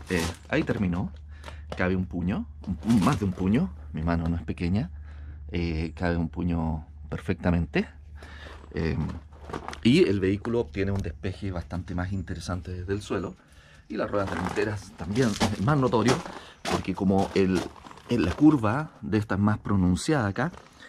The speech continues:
miren, cabe más de un puño, ¿ya? Las ruedas traseras siempre es distinto el perfil, porque es un poco más deportivo, porque no necesita la amplitud del giro.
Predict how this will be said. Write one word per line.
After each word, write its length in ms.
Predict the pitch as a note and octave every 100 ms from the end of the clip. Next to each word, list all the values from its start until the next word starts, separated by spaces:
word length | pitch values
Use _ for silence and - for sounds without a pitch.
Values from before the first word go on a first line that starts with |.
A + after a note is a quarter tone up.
| - -
miren, 260 | F#2 D#2+
cabe 340 | - G#2 E2+ F2+ - -
más 180 | A#2+ A#2+
de 80 | F#2+
un 80 |
puño, 380 | - D#2 D#2 A#2 -
¿ya? 200 | G#2+ D3 - - - -
Las 100 | B2
ruedas 160 | C3+
traseras 400 | C3+ B2+ C#3 C3+
siempre 600 | - - - C#3 C3 D3
es 40 | B2
distinto 380 | A2 C3 C3+
el 40 | C3
perfil, 380 | F#2+ - B2 G#2+
porque 220 | G2 F#2
es 60 | G2
un 80 |
poco 160 | F#2 G2+
más 100 | G2+
deportivo, 320 | G2+ F#2+ A#2+
porque 220 | A#2 G2+
no 80 | G#2+
necesita 560 | A#2 G#2 G#2 A2+ B2 A#2 - - - -
la 80 | G#2
amplitud 460 | G2+ G2+ F#2+ A2+
del 100 | G2
giro. 320 | - D3 C#2+